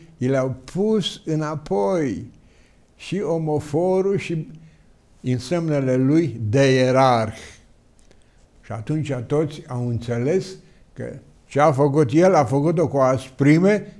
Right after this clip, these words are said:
dar s-a arătat prin minunea dumnezeiască adevărul deplin că Hristos a fost Dumnezeu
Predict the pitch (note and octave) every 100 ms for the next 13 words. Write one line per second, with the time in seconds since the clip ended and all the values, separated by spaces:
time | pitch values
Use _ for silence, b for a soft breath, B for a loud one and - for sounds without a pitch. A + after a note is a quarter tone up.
0 | - G2 F#2+ C#3+ F#3 E3+ - b b b
1 | b - - C#3+ C3+ B2+ C3 C3 A#2+ -
2 | G#3+ G#3+ - - - - G3+ C4 B3+ G#3+
3 | E3 C3+ B2+ B2 C#3 C3+ F#3+ G#3+ G3 D#3+
4 | C3+ C#3 C3+ C3 G#2+ B2 C3 D#3+ F#3 -
5 | F#3+ G3+ G3+ b b b b _ _ _
6 | _ _ _ - G2+ A2 A#2+ C3 G#3+ G#3
7 | F#3+ D#3+ C3+ G#2 D#2+ - - - A2+ B2+
8 | - D#3+ G#3+ A3+ - - - _ _ _
9 | - G#2+ G2+ A2+ A2 - C#3+ D3 A2 A#2
10 | - C#3 A#2+ G#2+ A2+ C#3+ D3 D3+ C3 C#3+
11 | F#3+ C4 D4+